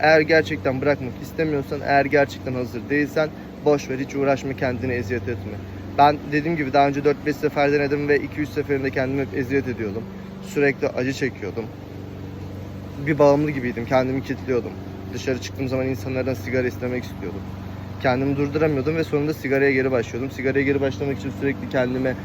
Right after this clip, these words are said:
bahaneler buluyordum. İşte diyordum ki, "Biri bana şunu söyledi, bu yüzden bir tane sigara içeceğim. Biri bana böyle yaptı." ve her seferinde ilk sigaramı içtikten sonra ardı ardına geliyordu.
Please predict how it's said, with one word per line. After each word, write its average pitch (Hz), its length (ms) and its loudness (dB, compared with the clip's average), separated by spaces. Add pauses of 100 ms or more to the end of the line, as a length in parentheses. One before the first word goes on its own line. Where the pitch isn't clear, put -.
(200)
bahaneler 131 520 6
buluyordum. 104 380 -2 (360)
İşte 123 260 -2
diyordum 135 280 2
ki, 139 160 -2 (220)
"Biri 135 180 2
bana 127 160 2
şunu 131 200 -4
söyledi, 117 340 0
bu 120 80 -2
yüzden 117 240 0
bir 98 60 -8
tane 113 140 -2
sigara 104 320 -4
içeceğim. 92 340 -8 (480)
Biri 131 140 2
bana 127 200 2
böyle 127 220 4
yaptı." 113 240 2
ve 135 140 6 (100)
her 135 140 8
seferinde 131 380 -2
ilk 135 120 -2
sigaramı 127 360 0
içtikten - 380 -4
sonra 117 380 -4
ardı 117 280 2
ardına 113 320 2
geliyordu. 110 500 -2